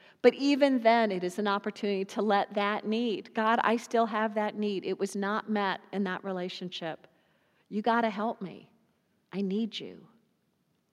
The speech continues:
Jesus is telling us that in our times of vulnerability and sorrow and suffering, Jesus is present for us. And he promises that there will be comfort for those who mourn. He promises that when you are poor in spirit, you are right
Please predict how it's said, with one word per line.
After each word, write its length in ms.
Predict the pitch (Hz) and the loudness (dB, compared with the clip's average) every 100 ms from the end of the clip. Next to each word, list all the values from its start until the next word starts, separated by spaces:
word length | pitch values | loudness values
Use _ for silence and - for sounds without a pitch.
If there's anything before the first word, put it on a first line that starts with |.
| _ _ _ _ _ _ | _ _ _ _ _ _
Jesus 480 | - 220 214 233 220 | 0 2 2 0 -2
is 120 | 220 | -2
telling 440 | - 220 208 202 | 2 4 4 2
us 140 | 180 - | -2 -2
that 160 | 190 | 0
in 120 | 190 185 | 0 0
our 120 | 180 | -2
times 420 | - 208 214 233 | -2 0 0 0
of 160 | 185 190 | -2 2
vulnerability 800 | 208 226 220 190 202 208 220 233 | 4 4 2 2 2 2 0 0
and 180 | 175 180 | -4 -6
sorrow 460 | - 196 208 214 | -2 0 2 2
and 180 | - 196 | 0 -6
suffering, 720 | - 196 - 165 165 165 185 - _ _ - | -4 -4 -4 -6 -6 -10 -14 -18 _ _ -4
Jesus 400 | 226 226 254 233 | 0 0 -2 -8
is 120 | 220 | -10
present 460 | - 185 196 185 - | -2 -2 0 -6 -8
for 200 | 180 165 | -6 -4
us. 480 | 160 160 - - _ _ _ _ _ - | -4 -6 -16 -20 _ _ _ _ _ -4
And 140 | 220 | -2
he 140 | 247 233 | -2 -4
promises 720 | - 247 262 247 226 190 180 | 2 6 6 4 0 -2 0
that 160 | 208 202 | -2 2
there 160 | 214 | 4
will 240 | 214 220 220 | 6 6 6
be 120 | 220 | 0
comfort 680 | - 240 240 - 170 107 | 0 0 0 0 -2 -2
for 220 | - - 196 | -6 0 2
those 380 | 196 208 208 | 4 2 0
who 140 | - 208 | -6 -4
mourn. 580 | 196 185 175 170 - 196 _ _ - - | -2 -2 -4 -6 -12 -16 _ _ -20 -14
He 160 | - 240 | -6 -6
promises 720 | - 254 262 262 254 202 190 | 4 6 6 4 2 -2 2
that 180 | 190 196 | 0 2
when 240 | 214 240 | 2 4
you 160 | 269 247 | 4 2
are 140 | 233 | 0
poor 340 | 233 - 247 | -2 -2 0
in 140 | 240 233 | 2 0
spirit, 460 | - - 240 233 | -4 -6 -2 -2
you 160 | 233 247 | 0 0
are 160 | 240 247 | 0 0
right 360 | 233 262 311 | -4 -2 -4